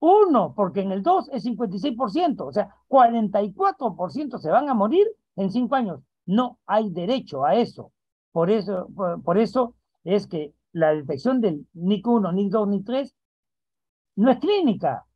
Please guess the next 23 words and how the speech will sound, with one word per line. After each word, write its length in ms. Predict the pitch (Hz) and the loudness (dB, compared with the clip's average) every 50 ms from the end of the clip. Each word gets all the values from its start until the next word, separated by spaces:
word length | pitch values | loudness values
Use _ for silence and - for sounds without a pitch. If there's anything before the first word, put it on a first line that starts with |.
| _ | _
no 220 | 175 208 277 285 277 | 2 4 4 4 4
ves. 440 | 311 359 349 269 185 - - _ _ _ _ _ _ _ _ _ - | 4 2 2 0 0 -2 -6 _ _ _ _ _ _ _ _ _ 2
Claro, 340 | 220 247 240 190 170 143 | 4 4 6 4 2 0
tú 120 | - 220 247 | 0 0 0
haces 220 | 247 202 226 175 | 0 0 -4 -6
tu 120 | - 196 - | -6 -4 -4
colposcopía 840 | 196 175 135 180 - - - 180 - 262 240 196 175 185 202 196 _ _ _ _ | -4 -4 -4 -6 -4 -4 -4 -4 -2 0 0 2 2 0 0 -2 _ _ _ _
y 340 | 170 190 208 220 - - _ _ _ _ _ | -2 -2 -2 -2 -4 -10 _ _ _ _ _
sale 300 | - 175 196 196 202 196 | 0 0 2 2 2 0
el 100 | 202 226 | 2 2
iva, 280 | 233 226 208 214 165 | 2 2 2 0 -2
sale 480 | - - 196 190 190 185 185 190 190 180 | 0 0 0 0 0 -2 -6 -6 -8 -8
el 80 | 165 160 | -8 -8
Lugol, 460 | 156 160 175 214 226 233 233 233 - _ _ _ _ | -4 0 2 4 4 2 2 -2 -8 _ _ _ _
hace 260 | 175 160 202 175 208 | 0 0 2 2 2
la 120 | 208 196 185 | 2 2 2
biopsia, 340 | 180 202 226 214 202 254 220 | 2 0 -2 -2 -2 -6 -4
ya, 320 | 180 180 180 165 131 - _ _ _ - | 0 0 0 0 0 -4 _ _ _ -2
ya, 180 | 185 196 196 165 | 0 0 0 -2
ya 160 | 151 170 170 | -4 -4 -2
diste 320 | 190 294 339 247 - 233 208 | -2 -2 -2 -2 -2 -4 -4
otro 240 | 185 - 170 160 | -4 -4 -8 -4
paso. 360 | - - 170 139 - - - | -2 -2 -2 -2 -6 -12 -20